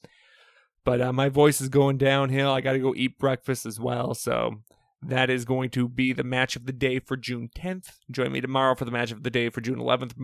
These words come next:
Probably will get out a little late as well because I have to prep for the Private Eyeball show tonight, and then I'll try to record match of the day before recording Private Eyeball show, but we'll see what happens. But catch me then.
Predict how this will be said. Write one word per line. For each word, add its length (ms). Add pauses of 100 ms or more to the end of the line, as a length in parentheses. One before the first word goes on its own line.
Probably 440
will 140
get 140
out 140
a 60
little 200
late 160
as 120
well 340
because 240
I 80
have 200
to 180 (440)
prep 320
for 400
the 60
Private 320
Eyeball 340
show 240
tonight, 540
and 160
then 300 (720)
I'll 100
try 380
to 80
record 640
match 300
of 120
the 60
day 260
before 760
recording 480
Private 300
Eyeball 280
show, 200
but 160
we'll 120
see 140
what 120
happens. 440 (1040)
But 100
catch 220
me 80
then. 420